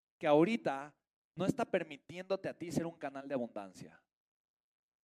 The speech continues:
De todas las que me compartiste, yo identifiqué como cuatro historias. Como cuatro, muy diferentes todas.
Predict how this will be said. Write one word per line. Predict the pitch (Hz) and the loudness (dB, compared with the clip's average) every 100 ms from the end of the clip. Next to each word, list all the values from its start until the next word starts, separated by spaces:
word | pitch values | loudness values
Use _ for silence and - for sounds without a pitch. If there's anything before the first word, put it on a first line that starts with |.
| _ _ _ | _ _ _
De | - 147 | -6 2
todas | 220 254 | 6 6
las | 240 185 | 4 -2
que | 170 | -4
me | |
compartiste, | 156 151 151 - 185 - | 2 4 4 2 -4 -4
yo | 190 | -2
identifiqué | 196 175 147 156 | 0 -2 -2 -4
como | 170 127 | -2 0
cuatro | - 143 147 | 2 4 2
historias. | 139 - 117 85 - - - _ _ _ _ | 0 0 -2 -2 -12 -16 -20 _ _ _ _
Como | - 127 | -6 2
cuatro, | - 165 - 87 - | 6 6 6 -4 0
muy | 165 | 6
diferentes | 170 - 123 - - | 6 6 0 -4 -2
todas. | - 101 78 - - | 2 0 -2 -12 -18